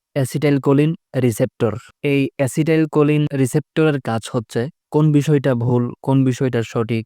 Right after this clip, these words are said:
কোনটা করা উচিত, কোনটা করা উচিত নয়, সে বিষয়ে ব্রেনকে তথ্য প্রদান করা এবং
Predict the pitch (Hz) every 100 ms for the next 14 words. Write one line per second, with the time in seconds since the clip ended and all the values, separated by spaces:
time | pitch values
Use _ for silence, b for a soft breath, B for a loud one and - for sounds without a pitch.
0 | _ - 131 131 120 117 120 127 123 127
1 | - - 123 117 123 120 113 110 110 147
2 | 143 113 104 - - 156 143 123 117 127
3 | 123 123 127 120 135 131 - 170 147 131
4 | 120 107 110 160 _ 156 151